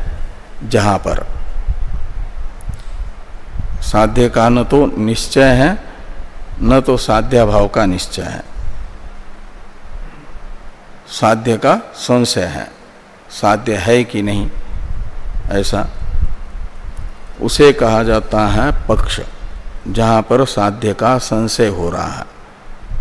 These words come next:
वह पदार्थ पक्ष कहलाता है। उदाहरण के लिए पर्वतो वन्यमान इत्यादि प्रसिद्ध हैं।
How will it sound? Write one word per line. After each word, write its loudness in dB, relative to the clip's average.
वह 6
पदार्थ 2
पक्ष 2
कहलाता -2
है। -6
उदाहरण 8
के 8
लिए 8
पर्वतो 8
वन्यमान 6
इत्यादि 2
प्रसिद्ध 2
हैं। -2